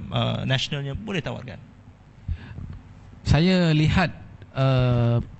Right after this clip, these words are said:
Speaker 2: sebenarnya isu ni bukan sahaja di Johor, tapi nanti kita fokus kepada Johor, eh. Uh, sebab soal,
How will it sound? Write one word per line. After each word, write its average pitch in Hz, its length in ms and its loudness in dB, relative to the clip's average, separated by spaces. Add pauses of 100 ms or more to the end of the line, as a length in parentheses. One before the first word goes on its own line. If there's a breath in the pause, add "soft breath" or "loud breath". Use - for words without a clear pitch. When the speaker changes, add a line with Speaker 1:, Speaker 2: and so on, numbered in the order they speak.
(480)
Speaker 2:
sebenarnya 151 320 4
isu 151 400 4
ni 175 160 2
bukan 147 240 2
sahaja 131 400 4
di 123 400 4
Johor, 117 400 4
tapi 131 240 2
nanti 139 160 2
kita 127 240 2
fokus 120 320 2
kepada 113 720 4
Johor, 120 400 4
eh. - 40 -4 (440 loud breath)
Uh, 117 320 2
sebab 160 240 2
soal, 170 720 2